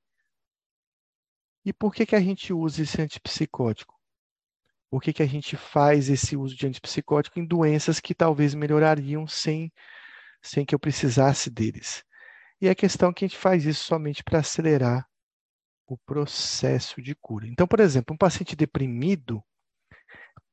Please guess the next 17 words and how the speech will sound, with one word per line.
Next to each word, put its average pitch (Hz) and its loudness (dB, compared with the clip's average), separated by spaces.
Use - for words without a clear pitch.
psicótico, - 0
lá 131 4
com 135 -12
síndrome 180 0
de 135 0
Cotard, 147 2
talvez 196 4
se - 0
eu 196 4
der 170 6
um 165 2
antidepressivo 147 -4
pra 135 2
ele 131 2
e 127 0
o 120 0
lítio, 127 0